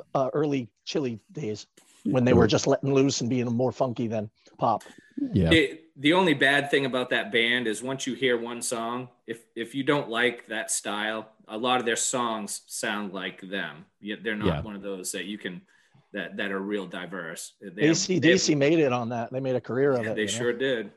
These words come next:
Speaker 2: Yeah,
Speaker 3: They
Speaker 2: but it's
Speaker 3: sure
Speaker 2: hard
Speaker 3: did.
Speaker 2: to
Speaker 3: Who
Speaker 2: do
Speaker 3: are
Speaker 2: it with
Speaker 3: they?
Speaker 2: the, yeah, yeah, who are they?
Speaker 3: That, that was one of my picks.
Speaker 2: That was one of your picks.
Speaker 1: Uh,
Speaker 2: Yeah.
Speaker 1: some people don't wanna go commercial, you know, and I, I
Speaker 2: Exactly.
Speaker 1: don't blame 'em. That's integrity, you know? They don't,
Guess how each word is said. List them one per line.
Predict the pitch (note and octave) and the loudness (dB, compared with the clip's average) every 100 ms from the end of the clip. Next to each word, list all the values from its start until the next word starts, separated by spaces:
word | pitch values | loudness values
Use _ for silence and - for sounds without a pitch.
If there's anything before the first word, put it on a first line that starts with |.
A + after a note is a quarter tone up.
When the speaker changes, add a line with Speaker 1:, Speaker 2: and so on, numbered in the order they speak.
| - | 0
Speaker 2:
Yeah, | G2+ F#2 | 4 4
Speaker 3:
They | |
Speaker 2:
but | G2 | 4
it's | G#2+ | 6
Speaker 3:
sure | F3+ | 8
Speaker 2:
hard | F3+ | 8
Speaker 3:
did. | C3 | 8
Speaker 2:
to | A2 | 8
Speaker 3:
Who | |
Speaker 2:
do | G#2+ | 8
Speaker 3:
are | |
Speaker 2:
it | G2+ | 8
with | - F#2+ | 6 4
Speaker 3:
they? | G2+ - E3 D#3+ A3 | 0 -2 -6 -4 -2
Speaker 2:
the, | |
yeah, | E2 D2+ - | -4 -4 -6
yeah, | - F#2 | -2 4
who | F#2 | 6
are | F2+ | 6
they? | F2 E2+ | 6 4
Speaker 3:
That, | B2+ C3+ | 2 2
that | C3+ C#3 | 2 2
was | C3+ | 2
one | C#3 C3+ | 0 0
of | |
my | B2 | -2
picks. | - A#2 D2+ - - | -2 -4 -4 -12 -8
Speaker 2:
That | - G#2+ | 0 4
was | A2+ G#2+ | 6 6
one | C3 | 8
of | B2+ | 8
your | C3 C3 | 8 6
picks. | - A2 A#2 - - - | 4 4 2 0 -6 -4
Speaker 1:
Uh, | D#3+ F#3 E3+ - | -2 0 0 0
Speaker 2:
Yeah. | |
Speaker 1:
some | - - G3 | 0 2 2
people | G#3+ E4+ A3+ | 4 2 2
don't | A3 G#3 | 2 2
wanna | G#3+ G3+ | 2 2
go | F#3+ G3 | 0 -2
commercial, | - F#3+ G#3 - E3+ | 2 4 4 4 4
you | C3+ | 4
know, | B2+ D3 D3 | 2 2 2
and | C#3 - _ _ - - | -2 -8 _ _ -12 -10
I, | |
I | G2 | -8
Speaker 2:
Exactly. | - D2 D2+ E3+ | -6 -6 -4 2
Speaker 1:
don't | D#3+ E3 | 2 4
blame | E3 F3+ | 6 8
'em. | E3 B2 | 6 6
That's | C3+ - | 4 2
integrity, | E3 - D#3+ E3 A2+ G#2+ | -2 2 2 2 2 0
you | A2+ | -2
know? | A#2 A#2+ | -2 0
They | A#2+ | 0
don't, | B2 | 0